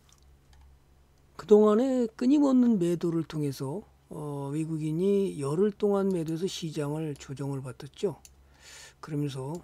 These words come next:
지금 오늘부로 하여튼 시장을 보면 재밌는 일이 벌어졌습니다.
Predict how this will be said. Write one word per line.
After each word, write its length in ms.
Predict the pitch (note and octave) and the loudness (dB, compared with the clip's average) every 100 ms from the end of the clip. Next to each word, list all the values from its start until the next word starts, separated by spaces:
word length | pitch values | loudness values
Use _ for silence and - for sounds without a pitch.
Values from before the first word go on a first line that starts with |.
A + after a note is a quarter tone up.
| _ _ | _ _
지금 360 | - - - D3 | -20 -14 -10 -4
오늘부로 1000 | E3 G3 G3+ G3+ G3 G3 F#3+ F#3+ A3+ G#3 | 0 4 6 6 4 2 -2 -4 -2 -2
하여튼 420 | D3 - E3+ D#3 | -4 -6 -6 -6
시장을 560 | C#3+ - - D3 D3 D3+ | -8 -12 -12 -10 -8 -10
보면 440 | - C3+ C#3 D3 - | -10 -10 -8 -10 -12
재밌는 500 | - C#3+ C3+ C#3+ C3+ | -14 -8 -6 -4 -6
일이 180 | C3+ D#3+ | -8 -10
벌어졌습니다. 760 | C#3 C3+ C3 - - B2 - | -12 -12 -12 -14 -18 -20 -20